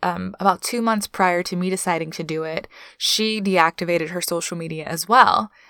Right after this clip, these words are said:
And so after I did this, I messaged her and just asked her, you know, like,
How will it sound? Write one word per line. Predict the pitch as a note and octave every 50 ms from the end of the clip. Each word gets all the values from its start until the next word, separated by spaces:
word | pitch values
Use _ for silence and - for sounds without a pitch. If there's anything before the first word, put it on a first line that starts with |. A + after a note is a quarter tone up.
| _ _ _ _
And | - G3+ G3
so | G3+ - - G3 F#3
after | F3+ G#2+ A3+ B3 - - C4
I | A3 G3+
did | F#3 E3+ F3 F#3 F#3
this, | F3 E3+ E3 F3 -
I | - E3 D#3 D#3 D#3 D#3 D#3 - - _ _ _ _
messaged | - F#3 G#3 A3 - - A#3+ G3 - - -
her | - F#3 F3 E3+ E3
and | D#3+ D#3+
just | - F3+ E3+ - -
asked | F3 F3 F3+ F3+ - - -
her, | - E3+ E3 E3
you | E3 E3+ E3
know, | D#3+ D#3+ D#3+ E3
like, | D#3+ E3+ F3+ F#3 - - -